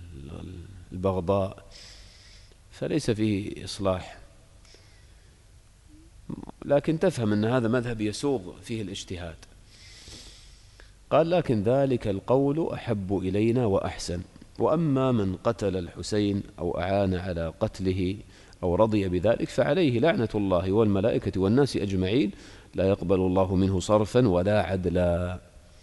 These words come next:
قال: "فما تحبون أهل البيت؟" قلت: "محبتهم عندنا فرض واجب يؤجر عليه." فإنه قد ثبت عندنا في صحيح مسلم عن زيد بن أرقم قال: "خطبنا رسول الله صلى الله عليه وسلم بغدير، بغدير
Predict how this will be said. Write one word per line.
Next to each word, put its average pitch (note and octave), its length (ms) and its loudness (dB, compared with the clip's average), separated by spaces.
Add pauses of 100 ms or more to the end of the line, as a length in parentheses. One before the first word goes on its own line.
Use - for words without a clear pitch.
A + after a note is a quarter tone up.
(600)
قال: A2 200 4
"فما C#3 220 4
تحبون A2+ 500 4
أهل G2 220 0
البيت؟" G2+ 400 2
قلت: - 260 -4
"محبتهم F#2 720 2
عندنا F#2+ 460 2
فرض F#2+ 320 0
واجب F#2 520 4
يؤجر F#2+ 400 2
عليه." F#2 340 0 (840)
فإنه A2+ 340 6
قد G#2+ 120 2
ثبت G2+ 300 -2
عندنا G2+ 400 2
في F#2 60 -8
صحيح G2 140 -4
مسلم F#2+ 420 2
عن F#2+ 100 0
زيد F#2+ 220 2
بن F#2 200 2
أرقم F#2 340 -2
قال: F#2+ 280 2
"خطبنا G2 460 2
رسول G2 300 0
الله G2+ 280 2
صلى F#2+ 200 -2
الله G2 320 2
عليه F#2 140 0
وسلم G#2 440 0
بغدير، F#2 760 0 (540)
بغدير F#2+ 600 2